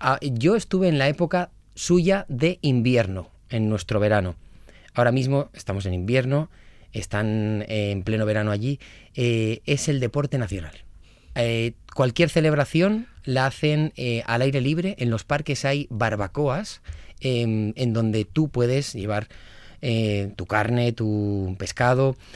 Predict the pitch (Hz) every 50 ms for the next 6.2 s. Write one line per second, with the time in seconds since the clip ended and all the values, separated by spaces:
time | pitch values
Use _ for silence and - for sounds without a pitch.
0 | - - - - - - 120 113 113 110 110 104 104 101 95 101 110 101 90 -
1 | - 90 95 95 - 82 78 90 117 151 160 156 175 196 - - - - - -
2 | 123 107 104 104 104 110 113 110 - - 110 104 104 101 98 95 95 - - -
3 | - - - - 117 101 - - 80 90 117 139 147 139 127 151 202 220 - -
4 | - - - - - - - - - 110 107 110 104 - - 117 113 110 107 101
5 | 101 98 95 95 - - - - 120 135 151 156 139 143 135 143 156 185 - -
6 | - - 123